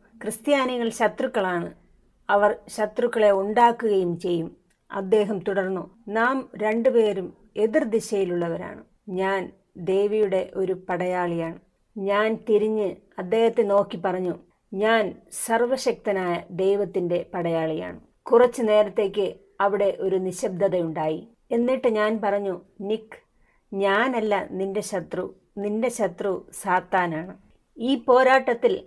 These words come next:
ആര് വിജയിക്കുമെന്ന് ബൈബിളിൽ പറഞ്ഞിട്ടുണ്ട്. ഈ സമയത്ത് എൻ്റെ സഹപ്രവർത്തകയായ സ്യു രണ്ട് റോ മുന്നിലായിരുന്നു ഇരുന്നത്.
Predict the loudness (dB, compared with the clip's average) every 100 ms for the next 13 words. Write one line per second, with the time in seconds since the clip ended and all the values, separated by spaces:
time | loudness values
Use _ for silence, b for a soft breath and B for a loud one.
0 | -2 2 4 4 2 4 2 2 -2 0
1 | -2 0 4 4 4 0 0 0 0 -2
2 | -4 -2 -2 -4 _ -2 0 0 0 2
3 | 2 2 0 0 -2 _ -10 -4 -4 -4
4 | -4 -6 0 4 4 2 -2 4 4 4
5 | -2 0 2 2 0 -8 0 2 2 0
6 | 0 -2 -6 0 4 4 2 -2 -2 0
7 | 2 4 4 2 2 0 -2 -4 -4 -2
8 | -2 -2